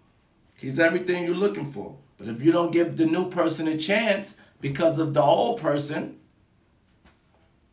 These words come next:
where are we gonna get? You're not gonna get anywhere. You're gonna be alone. What are you gonna get you? A cat? A dog? If you have kids, they're all gonna grow up and leave, and then you're just gonna be alone? Or you're gonna settle.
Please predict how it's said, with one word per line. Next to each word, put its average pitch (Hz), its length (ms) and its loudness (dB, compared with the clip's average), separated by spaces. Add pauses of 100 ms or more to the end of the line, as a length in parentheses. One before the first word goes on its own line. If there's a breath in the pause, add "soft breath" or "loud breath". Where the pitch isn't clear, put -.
(120)
where 165 220 4
are 170 40 6
we 170 100 6
gonna 160 260 6
get? - 340 -4 (220)
You're 135 160 -2
not 151 160 6
gonna 156 200 0
get 156 200 2
anywhere. 127 460 -4 (840)
You're 127 140 -4
gonna 151 160 6
be 151 140 4
alone. 151 540 6 (200)
What 123 120 -2
are 151 40 4
you 160 80 6
gonna 143 160 6
get 139 260 0
you? 113 100 -8
A 107 60 -12
cat? 170 480 4
A 120 80 -4
dog? 151 460 6 (1200)
If 117 120 -6
you 160 120 10
have 160 200 10
kids, 202 380 2
they're 147 180 2
all 165 180 8
gonna 160 200 2
grow 160 300 6
up - 80 -2
and 151 100 -2
leave, 202 320 0
and 143 140 -2
then 151 120 2
you're 156 120 2
just 151 200 -2
gonna 143 200 -2
be 139 100 -2
alone? 147 520 2 (1300)
Or 131 80 -2
you're 151 120 2
gonna 143 200 2
settle. 139 480 2